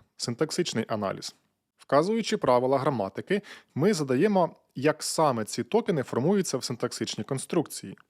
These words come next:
В попередньому рівні ми саме і писали ці правила, але тоді не було ось цих, е, секцій поряд з ними.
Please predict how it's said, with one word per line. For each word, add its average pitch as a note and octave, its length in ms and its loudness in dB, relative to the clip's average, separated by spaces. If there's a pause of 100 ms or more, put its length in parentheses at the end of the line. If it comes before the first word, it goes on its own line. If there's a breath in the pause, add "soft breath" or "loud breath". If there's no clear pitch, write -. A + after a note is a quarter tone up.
(360)
В - 100 -20
попередньому D3 500 4
рівні G#3+ 240 2
ми D3 160 2
саме D#3+ 360 0
і D3 200 -2
писали C3 440 2
ці - 160 -6
правила, G2+ 420 2 (180)
але B2 440 4 (280)
тоді C3 260 -2
не G3+ 80 2
було D#3 340 4
ось C#3+ 160 0
цих, - 460 -4
е, A#2+ 220 2
секцій A#2 400 0
поряд A#2 300 2
з G2 40 -8
ними. F#2+ 260 -8